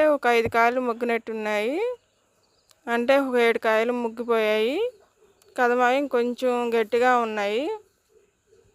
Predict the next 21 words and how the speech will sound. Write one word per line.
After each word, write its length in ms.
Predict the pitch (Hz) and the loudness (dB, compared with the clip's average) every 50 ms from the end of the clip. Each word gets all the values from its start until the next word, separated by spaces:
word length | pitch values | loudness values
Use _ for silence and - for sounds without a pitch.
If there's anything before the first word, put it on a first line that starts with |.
| _ _ _ | _ _ _
అంటే 260 | 262 240 240 240 247 277 | -6 -4 -4 0 0 2
రేపటికి 460 | 277 262 247 233 233 208 233 247 254 247 240 | 4 6 6 4 4 2 0 -2 -2 -2 -2
మగ్గుతాయి. 540 | 226 214 220 247 226 247 233 214 202 208 254 339 453 494 - _ _ _ _ _ _ _ _ _ _ _ _ _ _ _ _ _ _ _ _ _ - - - - - - - - - - - - - - - - _ _ _ _ | -2 -2 -2 -4 -2 0 0 0 0 0 -2 -2 -2 -6 -8 _ _ _ _ _ _ _ _ _ _ _ _ _ _ _ _ _ _ _ _ _ -18 -14 -12 -12 -8 -6 -6 -6 -6 -8 -10 -14 -14 -16 -16 -18 _ _ _ _
ప్రాసెస్ 500 | - 262 254 262 262 - 302 302 277 - | 2 4 4 4 2 2 -2 -4 0 0
అయితే 260 | 277 247 247 247 269 269 262 | 0 0 0 0 -4 -6 -4
ఇదేనండి, 540 | 226 233 233 233 226 226 220 220 240 285 392 508 494 - _ _ _ _ _ _ - | -2 -2 -2 -2 -4 -4 -4 -4 -4 -2 -2 -2 -2 -4 _ _ _ _ _ _ -6
ఈజీగా 460 | 254 262 254 254 247 262 269 262 262 | -2 0 0 0 0 0 0 0 2
మగ్గ 180 | 254 240 233 233 | 0 0 -2 -2
పెట్టుకోవచ్చు. 800 | 220 233 226 - _ - 233 226 214 208 214 - - - 294 339 453 508 508 _ _ _ _ _ _ _ _ _ _ _ _ | -4 -4 -4 -4 _ -4 -2 0 0 -2 -2 -6 -8 -8 -6 -4 -4 -6 -8 _ _ _ _ _ _ _ _ _ _ _ _
ఇగోండి 400 | 240 233 240 247 247 240 247 269 294 | -8 -4 -2 -2 0 0 0 0 0
ఒక 120 | 285 262 240 226 | 2 2 2 2
ఐదు 120 | 220 226 - - | 2 0 0 2
కాయలు 240 | 226 226 226 233 | 2 2 2 0
ముగ్గినాయి. 400 | 240 240 220 208 226 233 247 277 | -2 -6 -4 -4 -4 -2 -2 0
రాత్రి 340 | 285 269 247 220 226 233 254 254 | 2 4 4 4 2 0 -2 -2
ఒక 100 | 247 247 233 | -2 0 -2
రెండు 160 | 226 214 214 | -4 -4 -4
కాయలు 280 | 208 220 202 202 214 226 | -2 0 0 0 0 0
అనేవి 180 | 220 220 226 220 | -2 -4 -4 -4
నేను 160 | 214 208 202 - 214 | -6 -8 -8 -8 -8
తీశాను, 460 | 220 226 - - 220 190 196 220 262 | -10 -8 -6 -6 -6 -6 -4 -4 -6